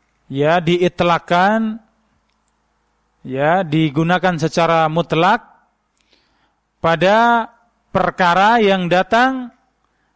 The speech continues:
dan diambil dari Nabi sallallahu alaihi wasallam. Mimma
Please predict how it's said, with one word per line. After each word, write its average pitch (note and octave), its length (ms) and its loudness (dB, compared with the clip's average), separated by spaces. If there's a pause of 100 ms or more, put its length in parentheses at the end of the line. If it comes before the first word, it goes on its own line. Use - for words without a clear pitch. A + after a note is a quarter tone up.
(340)
dan E3+ 240 -2
diambil G#3+ 640 2
dari F3+ 240 0
Nabi G#3 320 2
sallallahu E3+ 560 0
alaihi F3+ 400 2
wasallam. G3+ 720 0 (2250)
Mimma G3+ 760 0